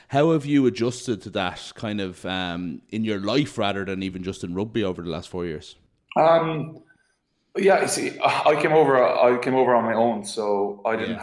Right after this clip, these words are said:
Speaker 2: have, um, children to look after. So all I kinda was thinking about is my, is myself, 'cause my girlfriend is, lives back home in Ireland. Um, so I was kinda just looking after myself. I'm sure it'd be a lot more difficult if you have a family to try and get them to settle in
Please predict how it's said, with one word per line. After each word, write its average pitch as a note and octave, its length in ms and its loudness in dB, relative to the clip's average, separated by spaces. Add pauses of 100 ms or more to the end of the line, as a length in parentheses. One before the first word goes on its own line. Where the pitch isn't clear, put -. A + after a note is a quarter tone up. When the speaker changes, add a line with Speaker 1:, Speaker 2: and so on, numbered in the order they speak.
Speaker 2:
have, A2 140 -10
um, G2+ 440 -10
children A2 420 -4
to G#2 340 -2
look G#2+ 160 -6
after. G#2 520 2
So A2 140 -2
all A#2+ 180 4
I A2+ 100 2 (140)
kinda A2+ 160 -2
was G#2 200 -4
thinking A2+ 240 -4
about G#2 120 -4
is G2+ 160 -4
my, G2+ 120 -4 (200)
is G2+ 160 -12
myself, G#2 400 -2
'cause - 120 -16
my G#2+ 100 -4
girlfriend G#2 540 -4
is, - 280 -16
lives G#2 160 -6
back G2 180 -2
home G2+ 200 -2
in G2 60 -2
Ireland. G2+ 300 -2 (580)
Um, G#2 600 4
so G#2 600 4
I G#2+ 120 6
was G#2+ 180 0
kinda A2 200 0
just G2+ 160 -6
looking A2 220 2
after G#2+ 260 2
myself. G#2+ 300 0
I'm G#2+ 80 -4
sure A#2 160 4
it'd G#2 100 2
be A2+ 60 2
a G#2 60 2
lot A2 120 2
more G#2+ 140 -2
difficult G#2 340 -8
if G2+ 100 -10
you G#2+ 120 -10
have G2+ 80 -8
a - 20 -18
family G#2 480 0
to - 160 -18
try G#2 260 -4
and G2 280 -10
get - 140 -4
them G#2 100 -8
to G2 80 -12
settle G#2 340 -6
in G#2 240 -4